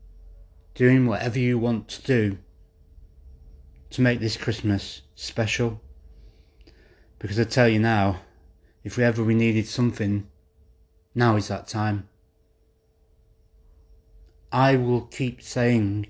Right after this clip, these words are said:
and I will keep reminding you that you are not alone. And although I feel sad at times,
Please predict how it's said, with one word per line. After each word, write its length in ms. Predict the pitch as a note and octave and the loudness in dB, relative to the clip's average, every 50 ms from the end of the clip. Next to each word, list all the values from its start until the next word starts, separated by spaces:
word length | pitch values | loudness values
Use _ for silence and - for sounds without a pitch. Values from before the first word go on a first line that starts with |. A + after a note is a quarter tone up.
| - | -10
and 160 | - A2 G#2+ G#2 | -8 -6 -4 -4
I 80 | G#2+ | -2
will 120 | G#2+ G#2+ G2+ | -4 -4 -6
keep 300 | - - C3+ B2 A2+ G2 | -6 -8 -8 -6 -6 -6
reminding 600 | A2+ A2 A2 A2+ A#2 A#2 A#2+ B2 A2 A2+ A2 G2+ | -4 -2 0 2 2 2 0 0 0 0 -2 0
you 200 | G2+ G#2 G2+ G2 | 0 -2 -2 -2
that 260 | G2+ G#2+ F#2+ - - | -4 -6 -8 -8 -8
you 160 | G#2+ G#2+ G#2+ | -6 -4 -4
are 60 | G#2+ G#2+ | -2 -2
not 300 | G#2+ G#2 G2+ - - - | -2 -2 -4 -6 -8 -8
alone. 460 | G#2 G#2 A2+ A2 A2 G#2 G2+ G2 G2 - - _ - - - - - - - - - _ _ _ _ _ | -6 -4 -4 -2 -2 -2 -4 -4 -8 -12 -20 _ -20 -20 -20 -20 -20 -20 -20 -20 -20 _ _ _ _ _
And 140 | - G2+ A2 | -4 0 2
although 500 | A2+ A#2 A#2+ B2 B2 B2 B2+ B2 A#2+ A#2 | 2 4 4 4 4 4 4 4 4 4
I 140 | A2+ A2+ A#2 | 2 2 0
feel 260 | G#2+ - - A#2 A2+ | -2 -4 -4 -4 -4
sad 320 | G#2+ - - C3 A#2+ B2 A#2 | -4 -4 -4 -2 -2 -2 -4
at 140 | G#2+ G#2 | -6 -8
times, 640 | - - B2 A#2 A2+ G#2+ G2+ F#2+ G2 G2 - - | -8 -6 -4 -2 0 0 0 -2 -2 -4 -6 -8